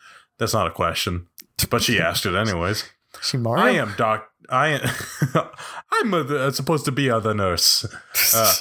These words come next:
Speaker 2: <laughs>
Speaker 1: I am Doctor Orson," Lion-O said. "Nice to meet you. I'm Leosia Clark. I'm, I am nur-, Clark.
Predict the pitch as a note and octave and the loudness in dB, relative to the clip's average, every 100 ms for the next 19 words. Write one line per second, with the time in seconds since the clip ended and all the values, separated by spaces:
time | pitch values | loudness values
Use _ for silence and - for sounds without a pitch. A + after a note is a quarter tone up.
0 | - - - - E3+ F3 C3+ A2+ G#2+ G#2 | -2 -6 -4 -2 0 0 0 0 0 0
1 | A2 G2 F#2 F2+ E2+ - E2+ E2 F2+ F2 | 0 0 0 0 0 -4 -6 -4 0 0
2 | F2 E2+ E2+ G2 G#2+ A2+ - _ _ _ | 0 0 0 2 0 -2 -10 _ _ _
3 | B3 D4 C4+ - G#3 G3+ C#3 A2+ F#2 D#2+ | 0 0 2 0 0 0 2 2 0 -2
4 | - - - C4+ A#3+ F#3+ E3+ E3 F3 F#3+ | -10 -6 -2 0 0 0 0 0 0 0
5 | F3 D3 C#3 C#3 C3+ - - G#3 F#3+ B2+ | 0 2 2 2 -2 -10 -4 0 2 2
6 | G2 E2+ - _ - - - - B3 B3 | 0 -2 -6 _ -20 -20 -12 -2 0 0
7 | G#3 G4+ A3+ B4 A3 D#3 C#3 E3 - - | 0 2 4 4 4 2 2 0 -2 -10
8 | - - - - _ _ _ _ _ - | -16 -16 -20 -20 _ _ _ _ _ -8
9 | E3 F3+ D#3+ B2 F#2+ | -2 2 4 4 2